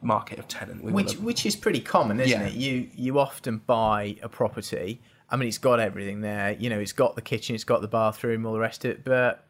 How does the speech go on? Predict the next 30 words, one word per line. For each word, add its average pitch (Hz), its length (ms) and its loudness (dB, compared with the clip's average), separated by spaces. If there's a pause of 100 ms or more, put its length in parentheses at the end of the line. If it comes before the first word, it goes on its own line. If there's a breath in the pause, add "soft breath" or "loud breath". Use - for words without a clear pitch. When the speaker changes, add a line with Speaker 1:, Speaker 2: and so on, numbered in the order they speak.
(140)
Speaker 2:
they 120 80 4
were 117 40 6
put - 200 0
in 127 200 -4
by 127 180 4
the, 123 140 2
uh, 110 260 -4
you 131 260 -6
know, 113 120 2
in 120 120 2
the 120 120 2
eighties, 120 480 0
it 120 140 -4
needs 123 360 0
repainting, 120 1000 -2
carpeting, 120 800 0
kitchen, 117 560 -2
all 117 100 0
that 117 140 2
sort - 160 -12
of 120 60 -10
stuff. 120 300 0 (600 loud breath)
It's 127 160 0
pretty 175 200 2
common 117 440 2
for - 100 -2
that 123 220 4
to 135 80 -10
take 135 280 0
place. - 460 -2